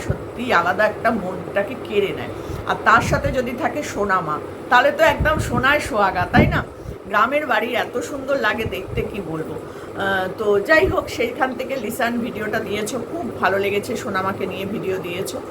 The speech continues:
আর রোহন তো মুখ দেখায়নি, তো সেটা ঠিক আছে, সবাই তো মুখ দেখিয়ে ভিডিও করে না ওরা, তো তাতে কোনো আপত্তি নেই। সোনামাকে দেখতে পেলেই আমাদের সাত খুন মাপ, রোহনের সাত খুন মাপ হয়ে যায় যে সোনামার ভিডিওটা আমরা দেখতে পেয়েছি।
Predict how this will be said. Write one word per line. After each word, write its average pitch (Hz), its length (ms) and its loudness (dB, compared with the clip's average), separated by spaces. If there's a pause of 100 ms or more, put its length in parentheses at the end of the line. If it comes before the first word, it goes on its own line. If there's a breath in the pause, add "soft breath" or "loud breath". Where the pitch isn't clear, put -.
(200 loud breath)
আর 285 120 2
রোহন 254 300 2
তো 262 80 -2
মুখ 233 160 -2 (100)
দেখায়নি, 190 540 0 (440 loud breath)
তো 339 120 -2
সেটা 285 260 2
ঠিক 196 240 -4
আছে, 208 240 0
সবাই 196 400 0 (100)
তো 208 80 -2
মুখ 190 260 -4
দেখিয়ে 190 260 -2
ভিডিও 185 380 -2
করে 165 200 0
না 269 140 -2
ওরা, 175 240 0 (440 loud breath)
তো 262 80 0 (100)
তাতে 220 240 4
কোনো 277 200 2
আপত্তি 202 380 2
নেই। 175 120 -4
সোনামাকে 311 540 2
দেখতে 330 300 -4
পেলেই 320 300 0
আমাদের 226 300 2
সাত 247 260 0 (140)
খুন 226 140 -4 (100)
মাপ, 170 200 2 (200)
রোহনের 226 340 0
সাত 214 240 4 (120)
খুন 285 140 0
মাপ 233 340 4
হয়ে 208 100 2
যায় 180 260 0
যে 196 80 -4
সোনামার 202 420 -2
ভিডিওটা 185 440 -2
আমরা 180 180 0
দেখতে 165 380 -4
পেয়েছি। 156 360 -6